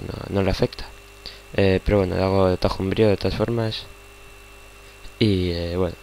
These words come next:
con eso lo debilito, ya que ni a Bocajarro ni Puño Hielo le haría demasiado daño. Y quizás no contó con Tajo Umbrío, ya que hay otros sets como Psicocorte para Gallade. Y bueno, ahora me saca su Darmanitan, pero mi Gallade es más rápido gracias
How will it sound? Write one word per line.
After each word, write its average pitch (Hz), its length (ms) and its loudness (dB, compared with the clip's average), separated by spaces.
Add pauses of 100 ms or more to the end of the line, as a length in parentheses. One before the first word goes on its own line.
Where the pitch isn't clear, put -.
(100)
con 95 160 -4
eso 92 380 -2
lo 90 120 -4
debilito, 92 500 -2 (400)
ya - 100 -18
que 92 100 -4
ni 92 160 -4
a 87 40 -4
Bocajarro 95 360 -4
ni 92 120 -2
Puño 92 240 0
Hielo 95 340 0
le - 140 -8
haría - 120 -12
demasiado 90 400 -4
daño. 107 240 -6 (960)
Y 95 160 0
quizás 98 320 -4
no 95 80 0
contó 92 300 -2
con 90 140 -2
Tajo 90 260 -4
Umbrío, 104 240 -2
ya - 240 -10
que - 200 -10 (520)
hay 92 260 2
otros 92 240 -6
sets - 460 -4
como 92 240 -6
Psicocorte - 480 0
para - 200 -10
Gallade. 107 240 -6 (1120)
Y 104 100 4
bueno, 92 220 2
ahora 92 120 2
me 98 120 0
saca 95 340 0
su 92 260 0
Darmanitan, 107 600 0 (1080)
pero 92 520 4
mi 92 140 -4
Gallade 92 380 0
es 90 140 -2
más 95 140 -2
rápido 113 320 0
gracias 90 340 -6